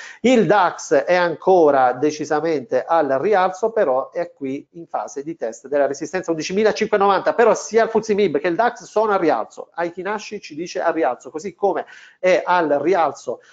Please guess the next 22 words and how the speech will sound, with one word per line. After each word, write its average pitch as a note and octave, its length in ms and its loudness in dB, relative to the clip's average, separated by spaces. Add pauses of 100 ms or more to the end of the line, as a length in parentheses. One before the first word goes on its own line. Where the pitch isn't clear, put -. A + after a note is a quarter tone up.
(220)
qui F3 300 0
l'indice D3 800 -4
Eurostoxx G#3+ 920 0
è F#3 300 2
a D#3+ 120 2
rialzo E3 540 -2
Macron G#3+ 840 -4
e F#3 140 -4
entrambi, F3+ 500 -4
vedete, D3+ 380 -4
siamo F#3+ 560 -6
sopra D#3+ 720 -4
la D#3 340 0
media D#3+ 400 -4
mobile D#3 580 -2
a E3 240 -2
duecento, C3 840 -6 (280)
anche D3+ 340 -4
l'Italia, C3 640 0
mentre E3 360 -2
il D3+ 80 0
dax G#3 640 0